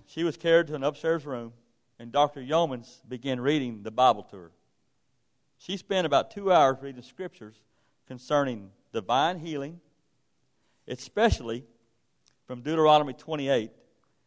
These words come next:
and Galatians three thirteen. Now, Deuteronomy twenty-eight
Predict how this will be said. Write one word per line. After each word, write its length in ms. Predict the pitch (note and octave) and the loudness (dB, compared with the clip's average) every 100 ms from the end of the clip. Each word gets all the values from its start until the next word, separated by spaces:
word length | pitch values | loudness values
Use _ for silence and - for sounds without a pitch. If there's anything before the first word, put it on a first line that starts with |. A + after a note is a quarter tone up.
| _ - | _ -20
and 120 | A2+ | -12
Galatians 440 | A#2 C3 B2+ G#2+ | -6 -4 -6 -14
three 220 | - B2+ | -16 -14
thirteen. 540 | A#2 A2 G2 - C3 F#2 _ _ _ _ _ _ _ _ _ _ _ _ | -10 -8 -8 -12 -18 -18 _ _ _ _ _ _ _ _ _ _ _ _
Now, 60 | A#2+ | -10
Deuteronomy 460 | C#3+ E3+ E3+ E3 C3+ | -4 4 4 4 0
twenty-eight 520 | E3 D3 D3+ E3 | -6 0 2 2